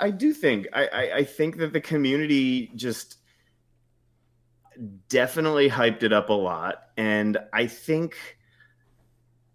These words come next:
that was a mistake, because if you looked at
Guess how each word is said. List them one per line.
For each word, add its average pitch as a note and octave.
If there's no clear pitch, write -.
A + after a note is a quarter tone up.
that C3
was B2
a A#2+
mistake, A2+
because A2
if A#2+
you A#2
looked B2
at B2